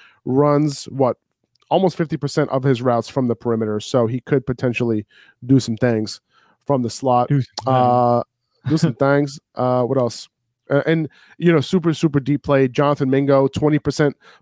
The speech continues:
Speaker 1: plus target share last two weeks. This is the Titans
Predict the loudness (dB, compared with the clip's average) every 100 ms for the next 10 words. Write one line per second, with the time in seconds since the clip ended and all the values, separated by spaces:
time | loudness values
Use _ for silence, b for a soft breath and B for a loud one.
0 | -4 -2 -2 -2 0 0 -2 0 2 4
1 | 2 0 -4 -2 0 -2 -4 -2 2 2
2 | 0 -8 -16 _ -14 -10 -8 -8 -4 -6
3 | -4 -8 -10